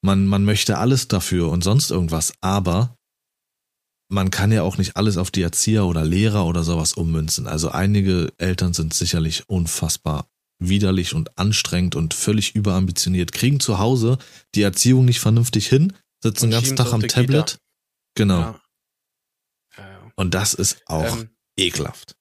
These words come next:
Speaker 2: also, ihr, wenn, wenn ihr euch gerade angespr-, äh, angesprochen fühlt, dann könnt ihr ganz gerne mal bei uns auf dem Discord, äh,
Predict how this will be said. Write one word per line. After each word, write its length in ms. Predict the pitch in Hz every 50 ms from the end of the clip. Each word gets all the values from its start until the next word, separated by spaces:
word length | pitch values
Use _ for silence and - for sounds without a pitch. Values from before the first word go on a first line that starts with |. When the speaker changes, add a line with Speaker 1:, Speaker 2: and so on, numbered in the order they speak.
| _ _ _ _ _ _ - - -
Speaker 2:
also, 300 | 135 117 113 117 113 - _ _ _ -
ihr, 380 | - - 127 123 120 117 113
wenn, 280 | 117 117 120 123 113 107
wenn 140 | 120 131 143
ihr 120 | 135 120
euch 200 | 117 123 113 -
gerade 240 | - 127 120 120 117
angespr-, 640 | 98 113 127 139 135 123 - - - 127 123 92 -
äh, 400 | 117 120 117 117 101 - 76 - _ -
angesprochen 640 | 123 131 135 127 117 - - 131 123 117 131 120
fühlt, 260 | - - 131 131 123
dann 120 | 120 113 113
könnt 200 | - 131 127 127
ihr 80 | 123
ganz 240 | 117 117 117 117 -
gerne 220 | - 117 120 123
mal 180 | 120 120 117 117
bei 180 | 113 113 110 107
uns 200 | 107 123 - 113
auf 100 | 113 -
dem 120 | 117 113
Discord, 520 | 123 127 - - - 127 120 120 - - -
äh, 300 | - 123 120 117 117